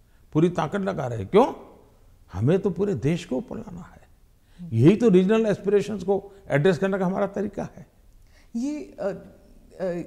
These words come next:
Speaker 2: ये बात चलती है कि ये मोदी the administrator है। अब अगर आप मोदी the politician के बारे में बात करूं, तो जो पोलराइजेशन हमारे, अ,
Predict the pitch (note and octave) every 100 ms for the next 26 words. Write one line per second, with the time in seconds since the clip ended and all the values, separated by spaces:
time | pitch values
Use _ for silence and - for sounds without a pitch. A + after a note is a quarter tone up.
0 | - G3 F#3+ F#3 A#3+ B3+ G#3 G3 G3 G#3
1 | - A3+ G3+ G3+ A3+ A3 A3 A3 A#3 A#3
2 | - F#3 F#3+ F#3+ A3 G3+ A3+ - D#3+ D#3+
3 | D#3+ E3 - D3+ C#3 C3 B2 C#3 - -
4 | - - - G#3 A3+ G#3+ - G#3 A3+ A#3+
5 | A#3+ G3 - - D#3 F3 F#3+ G3 A#3 A#3
6 | A#3 F3 F3+ F3 G3+ - G#3+ A3 F#3 F3
7 | F#3+ F#3 D#3+ D#3 - E3+ G3 A#3 F#3 A#3+
8 | B3 - - - F#3+ F#3 F#3+ G3+ G3+ G3+
9 | F#3+ A3+ A3+ A3+ - - - G3+ F3+ F3
10 | G3 G#3 G3